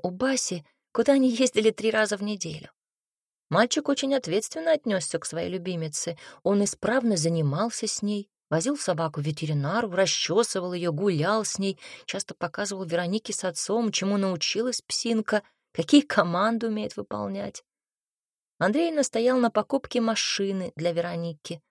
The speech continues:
Он был решительно против того, чтобы его будущая жена и сын ездили на скутере. Чтобы прекратить все возражения Ники, он сказал:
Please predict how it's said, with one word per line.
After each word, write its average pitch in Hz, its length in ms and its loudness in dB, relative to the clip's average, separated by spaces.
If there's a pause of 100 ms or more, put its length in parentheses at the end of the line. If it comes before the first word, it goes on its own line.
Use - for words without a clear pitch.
(160)
Он 202 140 -2
был 220 140 0
решительно 254 500 0
против 226 540 0
того, 170 200 -4
чтобы 180 300 -6
его 180 180 0
будущая 175 520 0
жена 180 340 0
и 170 40 -4
сын 240 340 0
ездили 190 480 -2
на 196 160 0
скутере. 160 680 -4 (840)
Чтобы 202 320 -4
прекратить 196 580 -4
все - 180 -6
возражения 240 640 -2
Ники, 233 300 -2
он 208 160 -4
сказал: 170 520 0